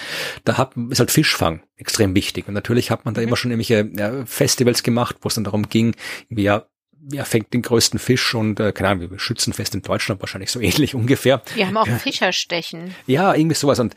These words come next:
Speaker 1: ist natürlich dann auch irgendwie mythologisch aufgeladen und irgendwie historisch aufgeladen. Da gibt's dann irgendwie Geschichten, dass da irgendwie früher, ja, da musste dann irgendwie ein, ein Nilpferd gejagt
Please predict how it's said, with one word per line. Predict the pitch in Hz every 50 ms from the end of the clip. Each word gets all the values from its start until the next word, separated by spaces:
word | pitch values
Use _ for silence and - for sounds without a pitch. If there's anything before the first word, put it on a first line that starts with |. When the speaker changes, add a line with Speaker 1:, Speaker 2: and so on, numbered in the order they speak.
| - - - - - -
Speaker 1:
ist | 165 156 -
natürlich | 175 - 123 104
dann | -
auch | 196 202
irgendwie | - 104 101 104 107
mythologisch | 113 113 - - - 123 104 113 123 120 131 120 110 - - - -
aufgeladen | 113 107 104 117 113 - - - 107 107 107 117 113 113 117 107
und | 101 98
irgendwie | 98 95 95 101 - _ -
historisch | - - - - - - 113 117 113 -
aufgeladen. | - 120 107 - - - 98 101 104 107 98
Da | 90
gibt's | - 110 - -
dann | 110 104
irgendwie | 101 98 -
Geschichten, | - - - 120 - - - 113 104
dass | 104 98 -
da | -
irgendwie | 113 120 113 110 107 110 101 - - - - - -
früher, | - - - 120 117 117 110
ja, | 101 95 98 107
da | 104 101
musste | 98 104 107 101 - - 110
dann | 107 107
irgendwie | 107 95 101
ein, | 101 107
ein | 104 110 120 - _
Nilpferd | - 120 113 110 117 120 123 - - - 120 107 - - -
gejagt | - 110 104 101 104 104 - -